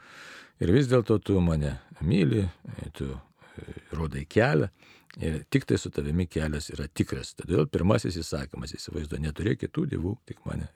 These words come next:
vieną.“ Arba, „Viešpats savo Dievą, te garbink ir jam vienam te tarnauk.“ Tai va. Na, tai kas dar apie, e, tą praktiškai turėtų būt pasakyta, kad štai reiktų labai, labai saugoti savo tikėjimo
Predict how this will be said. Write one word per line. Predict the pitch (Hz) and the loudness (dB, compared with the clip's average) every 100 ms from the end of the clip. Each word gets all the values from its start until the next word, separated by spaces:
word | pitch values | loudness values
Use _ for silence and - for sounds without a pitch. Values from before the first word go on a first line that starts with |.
| - | -12
vieną.“ | 62 62 | -10 -10
Arba, | 67 67 - - - - - 98 | -10 -10 -12 -16 -16 -16 -2 6
„Viešpats | 101 - 78 | 6 6 -2
savo | 78 | -2
Dievą, | 76 123 127 117 | 2 4 4 2
te | 76 | 0
garbink | 90 101 92 90 | 2 4 2 -2
ir | 65 | -2
jam | 76 85 - | 0 0 -2
vienam | 76 71 71 | -4 -2 -4
te | - 78 | -4 -6
tarnauk.“ | 73 71 67 - - - - - _ _ - _ - - | -4 -6 -6 -10 -20 -20 -20 -20 _ _ -20 _ -20 -4
Tai | 80 73 | 0 0
va. | - _ - - - - - - - - - - | -2 _ -20 -20 -20 -20 -20 -18 -16 -16 -8 2
Na, | 175 | 4
tai | 170 156 | 6 6
kas | 156 110 | 6 8
dar | 135 110 | 6 6
apie, | 101 107 | 6 6
e, | 90 - - 87 78 | 6 0 -2 -2 -2
tą | - 87 71 85 | 4 4 4 0
praktiškai | - 117 110 90 - 82 78 | 6 8 8 2 -2 -4 -2
turėtų | 82 76 78 | -2 -2 -2
būt | 80 - | -2 -2
pasakyta, | 76 80 78 78 - | -4 -4 -4 -4 -4
kad | - - - | -8 -10 -10
štai | - - 78 | -2 4 6
reiktų | 71 - 95 | 4 2 0
labai, | 90 117 - | 2 2 2
labai | 85 82 107 | 2 2 2
saugoti | - 117 120 104 92 85 80 | 2 2 4 4 0 0 -4
savo | 90 87 | -2 -2
tikėjimo | 80 82 82 85 80 | -4 -4 0 2 0